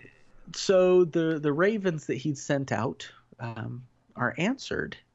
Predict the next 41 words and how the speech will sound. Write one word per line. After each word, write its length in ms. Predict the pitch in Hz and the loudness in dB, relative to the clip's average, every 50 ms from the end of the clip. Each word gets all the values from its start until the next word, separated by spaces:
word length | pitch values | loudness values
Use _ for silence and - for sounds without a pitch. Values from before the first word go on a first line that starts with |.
| _ _ - | _ _ -4
and, 560 | 127 127 127 127 127 127 127 131 127 127 135 - | -2 0 2 2 2 0 0 0 -2 -4 -6 -6
uh, 260 | 120 120 113 117 113 - - | -4 -2 0 0 0 -2 -4
they 100 | 123 120 117 | -6 -4 -4
have 140 | 131 113 110 | -4 -4 -6
a 40 | 104 | -6
huge 480 | - - 208 208 214 196 180 - - | -8 -4 -2 -2 -2 -2 -4 -8 -8
gathering 580 | - 123 127 139 143 147 151 151 156 151 147 143 | -6 -4 -2 -2 -2 -2 -2 -2 -2 -2 -2 -2
of 140 | 127 120 123 | -4 -4 -4
lords. 480 | 117 113 117 117 113 110 107 - - | -4 -2 -2 0 0 -2 -4 -4 -2
Lords 260 | 135 135 143 139 139 | 0 0 0 0 -2
come 200 | - - 139 127 127 | -4 -6 -4 -4 -4
from 180 | - 127 123 | -4 -4 -4
all 260 | 123 127 143 156 165 160 | -2 -2 -2 0 2 2
over 200 | 151 143 143 139 | 2 2 2 0
the 100 | 135 127 | -2 -2
Seven 340 | - - 131 120 120 113 | -2 -2 -2 0 -2 -4
Kingdoms 640 | 113 - - 113 107 110 110 110 107 110 113 - - _ - - - - - - - - _ _ _ - | -4 -6 -6 -6 -4 -4 -4 -4 -4 -6 -8 -10 -14 _ -20 -20 -20 -20 -20 -20 -20 -20 _ _ _ -8
to 240 | - - 139 135 135 | 0 4 4 4 4
King's 440 | - - 135 127 123 117 110 110 107 | 4 2 2 2 4 2 2 0 0
Landing 500 | 104 107 104 104 104 107 107 104 107 - | 2 2 2 2 2 2 0 0 -2 -2
in 320 | - 110 107 107 104 104 | -2 -2 0 0 0 0
the 80 | 107 107 | 0 0
year 200 | 107 107 110 110 | 2 2 2 2
one 280 | 107 113 123 127 131 131 | 2 2 0 0 -2 0
thirty-six. 720 | - 131 127 120 113 110 - - - 107 104 - - - | 2 2 2 2 0 -2 -4 -4 -4 -4 -4 -4 -8 -10
They 60 | 110 | -6
say 160 | - - 131 | -2 0 0
it's 140 | 127 131 - | 0 0 -2
the 60 | 120 117 | -4 -2
largest 480 | 117 123 127 139 147 - - - - | 0 0 0 0 0 -2 -6 -8 -4
gathering 400 | - 127 120 117 120 120 113 113 | -2 -2 0 0 -2 -2 -2 -4
of 100 | 110 107 | -6 -6
lords 520 | 113 113 110 110 110 110 110 110 - - - _ _ _ _ _ _ | -6 -6 -6 -6 -6 -6 -6 -8 -10 -12 -16 _ _ _ _ _ _
since 280 | - - 127 110 - - | -6 -4 -4 -4 -4 -4
Jaehaerys 680 | - 113 107 101 110 117 117 113 110 110 107 - - - - - - | -4 -2 -2 0 0 2 2 2 2 0 0 -2 -6 -8 -8 -6 -6
held 140 | 107 - | -8 -8
his 240 | - - 117 107 107 - | -4 -4 -4 -4 -4 -2
great 300 | - 110 107 - - - | -2 -2 -2 -2 -4 -4
council 560 | - - 107 107 104 - - 104 107 107 - - - - - - - _ - | -4 -4 -2 -2 -4 -4 -4 -2 -4 -4 -6 -12 -20 -20 -20 -20 -20 _ -10
at, 360 | - 101 98 95 98 - - | -6 -4 -4 -4 -4 -4 -4
uh, 200 | 98 98 92 95 | -4 -2 -2 -4